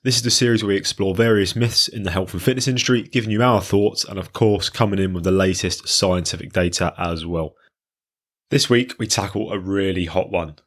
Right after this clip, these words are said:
We look at form, technique and posture. Now, if I was gonna show the average person a few pictures of various lifts and postures, I could be fairly sure of the outcome of their response.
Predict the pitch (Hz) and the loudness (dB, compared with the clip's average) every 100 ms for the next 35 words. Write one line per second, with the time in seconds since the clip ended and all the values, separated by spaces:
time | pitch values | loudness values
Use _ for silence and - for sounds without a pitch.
0 | _ _ 104 104 95 101 - - - 127 | _ _ 0 0 2 0 -2 -2 4 4
1 | 120 117 - - - 107 - 98 101 - | 4 0 -10 -6 -4 -4 -2 -2 -2 -6
2 | - - 95 90 - 87 - 92 80 - | -16 -4 -4 -2 -2 -2 0 -2 -2 -8
3 | - - - - 98 98 98 - 120 143 | -20 -20 -20 -6 0 2 0 -2 2 2
4 | 131 123 113 123 110 107 110 98 95 120 | 4 2 2 4 4 4 4 2 0 2
5 | 120 127 120 - - 92 95 - 95 85 | 2 0 -6 -8 -8 -4 -6 -4 -4 0
6 | 87 80 82 87 85 85 - 107 104 - | -2 -2 -2 -2 0 -2 2 2 2 0
7 | - - - 101 - 101 92 - _ 104 | -2 -2 -2 -2 2 2 0 -2 _ -2
8 | 95 104 95 92 - - 120 113 110 98 | -2 -2 -2 -2 -4 -2 2 4 4 2
9 | - 104 95 92 - 95 92 90 - 85 | 2 4 4 2 0 0 0 0 -2 -6
10 | - 87 87 85 82 - - 85 82 - | -6 -6 -2 -2 -2 -4 -4 -4 -4 -2
11 | - | -4